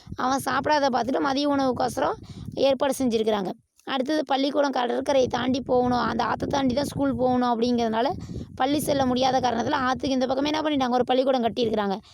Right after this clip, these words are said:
இதெல்லாம் ஒரு சிறப்பம்சங்களை யாரை சேரும் அப்படின்னு சொல்லி சொன்னோம் அப்படின்னா, யாரை சொல்லலாம் அப்படின்னா, கல்விக்கண் திறந்தவர் யார் அப்படின்னா, பெரியாரே பாராட்டிக்கிறாரு. சரிங்களா? மனதார பாராட்டிக்கிறாரு.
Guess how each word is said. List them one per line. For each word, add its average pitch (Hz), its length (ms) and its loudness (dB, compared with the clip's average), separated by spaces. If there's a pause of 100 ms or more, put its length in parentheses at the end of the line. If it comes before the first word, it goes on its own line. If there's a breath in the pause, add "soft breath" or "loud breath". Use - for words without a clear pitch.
(200 loud breath)
இதெல்லாம் 247 480 0
ஒரு 269 500 2
சிறப்பம்சங்களை 254 640 -2
யாரை 233 320 0
சேரும் 247 400 -2
அப்படின்னு 233 240 -2
சொல்லி 233 240 -6
சொன்னோம் 226 260 -4
அப்படின்னா, 220 320 -2 (440 soft breath)
யாரை 247 420 0
சொல்லலாம் 254 460 0
அப்படின்னா, 262 220 0
கல்விக்கண் 254 520 0
திறந்தவர் 233 520 0 (240 loud breath)
யார் 247 440 -2
அப்படின்னா, 240 220 0 (540 soft breath)
பெரியாரே 294 480 2 (120)
பாராட்டிக்கிறாரு. 240 760 -2
சரிங்களா? 269 360 0
மனதார 247 440 -2
பாராட்டிக்கிறாரு. 220 580 0